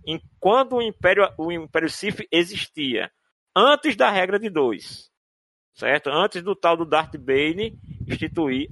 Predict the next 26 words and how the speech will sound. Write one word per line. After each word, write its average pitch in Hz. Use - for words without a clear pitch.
a, 131
era, 117
a 113
regra 117
de 175
dois, 135
certo? 147
Pelo 294
que -
eu 240
vi 135
do 135
que -
foi 151
divulgado 135
de 123
artes 117
conceituais 113
desse, 151
desse 123
Alta 113
República, 156
aparentemente 175
não 214
vai 196
ter 127